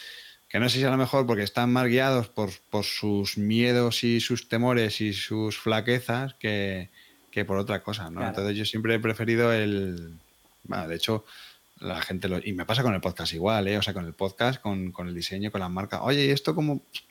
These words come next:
Speaker 1: Si no me cuesta nada. O sea, quiero decir, si, si, mm, lo tienes que hacer igual que yo, o, o me tienes que copiar a mí, o lo tienes que hacer, y si lo haces mejor que yo, pues, pues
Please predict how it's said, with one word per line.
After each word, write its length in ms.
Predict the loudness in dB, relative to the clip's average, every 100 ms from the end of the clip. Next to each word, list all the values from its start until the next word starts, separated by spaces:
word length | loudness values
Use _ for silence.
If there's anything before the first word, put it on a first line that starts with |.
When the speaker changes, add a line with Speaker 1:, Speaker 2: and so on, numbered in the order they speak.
| _ -12
Speaker 1:
Si 220 | -6 -4
no 100 | -2
me 120 | -2
cuesta 280 | -4 -6 -6
nada. 300 | -6 -6 -6
O 20 |
sea, 160 | -6 -2
quiero 160 | -2 0
decir, 160 | -2
si, 280 | -2 -4 -8 -12 -14 -14 -16 -16 -4
si, 840 | -2 0 2 2 0 0 0 0 0
mm, 380 | -2 -4 -6 -8 -12 -18 -18 -8
lo 180 | -4 2
tienes 220 | 2 2
que 80 | 0
hacer 300 | 0 -2 -2 _ _ _ _ -18 -2
igual 200 | 2 2
que 140 | 2 4
yo, 220 | 4 4
o, 160 | 2 0
o 320 | 0 -2 -4
me 140 | -4
tienes 260 | 0 0 2
que 100 | -2
copiar 280 | 0 2 2
a 80 | 4
mí, 320 | 4 2 0
o 80 | -2
lo 120 | -2
tienes 220 | 0 0
que 60 | 0
hacer, 160 | 0 0
y 100 | 0
si 100 | -2
lo 80 |
haces 120 | -4 -4
mejor 220 | -2 0
que 100 | 0
yo, 80 | 0
pues, 200 | -2 -2 -4 -4
pues 140 | -6